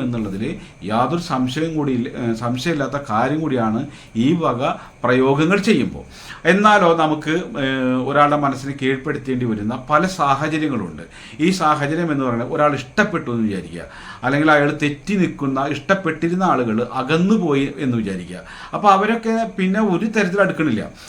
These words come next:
അപ്പോൾ അങ്ങനെയൊക്കെ വരുമ്പോൾ നമുക്ക് ഇതുപോലുള്ള കാര്യങ്ങൾ ചെയ്ത് നമ്മുടെ മനസ്സിലെ മുറിവിനെ, കാരണം ഒരാൾ അകന്നു പോകുമ്പോൾ ഉണ്ടാകുന്ന വേദന എന്ന് പറയുന്നത് അത്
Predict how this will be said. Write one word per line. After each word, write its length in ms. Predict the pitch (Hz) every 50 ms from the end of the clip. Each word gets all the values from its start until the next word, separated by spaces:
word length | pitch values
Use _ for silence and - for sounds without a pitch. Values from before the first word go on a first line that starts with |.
| - - -
അപ്പോൾ 160 | 160 - 214
അങ്ങനെയൊക്കെ 320 | 202 202 214 226 233 220 226 214
വരുമ്പോൾ 260 | 196 180 175 180 185 175
നമുക്ക് 200 | 165 156 143 156 160
ഇതുപോലുള്ള 400 | 147 147 147 151 151 156 156 160 151 151
കാര്യങ്ങൾ 300 | 147 135 123 123 127 127 127 127 131
ചെയ്ത് 260 | 104 95 90 104 123 180 - - - - - -
നമ്മുടെ 240 | 135 139 151 165 180 175 165
മനസ്സിലെ 400 | 151 147 143 - - 160 151 156 156 160
മുറിവിനെ, 460 | 151 135 131 135 127 135 120 117 95 87 -
കാരണം 300 | - 127 127 143 147 151 139 135
ഒരാൾ 280 | 139 156 151 147 147 151 170 117 131
അകന്നു 340 | 117 107 131 143 147 156 160 156
പോകുമ്പോൾ 480 | 165 147 131 120 117 113 110 110 120 139 - - 135
ഉണ്ടാകുന്ന 500 | 120 110 113 113 117 113 113 117 127 139 131 113
വേദന 360 | 110 110 117 120 120 120 127 135 139
എന്ന് 160 | - 160 160 143
പറയുന്നത് 420 | 120 104 98 98 98 95 95 110 123 139 - - - - - - -
അത് 100 | 135 156